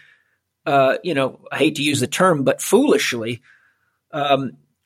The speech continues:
Joseph Campbell said something very interesting once. He said, "If you want to know who your God is, ask yourself what you cannot do without for two or three days."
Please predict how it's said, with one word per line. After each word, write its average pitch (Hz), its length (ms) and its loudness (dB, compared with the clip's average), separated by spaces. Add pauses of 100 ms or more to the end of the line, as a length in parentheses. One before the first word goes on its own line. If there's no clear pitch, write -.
(160)
Joseph 180 500 2
Campbell 175 480 0
said 156 280 2
something 151 380 -4
very 147 260 2
interesting 143 420 -4
once. 139 240 -2
He 143 80 -4
said, 147 160 -2
"If 147 160 -2
you 151 80 2
want 160 360 2
to 175 100 -2
know 160 400 2 (400)
who 202 240 0
your 165 260 4
God 143 440 4
is, 120 440 -2 (180)
ask 160 360 0
yourself 147 500 2
what 143 220 -2
you 143 100 -2
cannot 151 480 -4
do 147 160 2
without 127 440 0 (180)
for 139 180 -4
two 160 260 0
or 135 140 2
three 127 320 -2
days." 123 500 -2